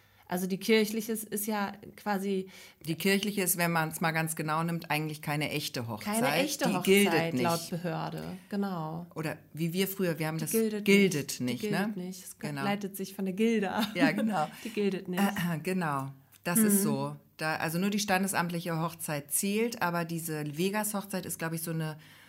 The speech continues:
Speaker 2: standesamtliche Hochzeit halt nach amerikanischem Recht und deswegen musst du alle, ähm, Hochzeiten, die du woanders,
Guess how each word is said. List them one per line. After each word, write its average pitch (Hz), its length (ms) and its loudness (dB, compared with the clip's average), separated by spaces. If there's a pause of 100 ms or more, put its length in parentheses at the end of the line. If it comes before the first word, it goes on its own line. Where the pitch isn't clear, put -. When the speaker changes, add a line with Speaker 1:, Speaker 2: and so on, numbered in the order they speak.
(260)
Speaker 2:
standesamtliche 165 840 -2
Hochzeit 156 720 -6
halt 151 320 -4
nach 147 220 -4
amerikanischem 147 1080 -2
Recht 147 640 -2
und 156 200 -6
deswegen 165 360 0
musst 165 260 -4
du 175 100 -2
alle, 175 420 0 (460)
ähm, 151 600 -2 (760)
Hochzeiten, 175 440 -2
die 165 80 -2
du 151 140 -2
woanders, 196 960 2